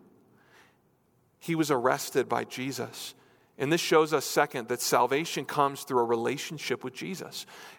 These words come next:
God revealed his son in Paul that he might preach him among the Gentiles. Salvation comes through a relationship with Jesus. On the road, Jesus appeared to Paul and showed him who he was.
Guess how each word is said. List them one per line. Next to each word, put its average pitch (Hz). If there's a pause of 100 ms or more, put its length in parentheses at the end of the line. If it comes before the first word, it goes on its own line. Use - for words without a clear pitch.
(480)
God 151
revealed 151 (140)
his 147
son 156
in 143
Paul 123 (180)
that 131
he 135
might 127
preach 160
him 135
among 120
the 120
Gentiles. 135 (120)
Salvation 156
comes 160
through 170
a 160
relationship 147
with 139
Jesus. 190 (640)
On 175
the 196
road, 180 (160)
Jesus 190
appeared 202
to 185
Paul 120 (1300)
and 165
showed 196
him 190
who 175
he 180
was. 190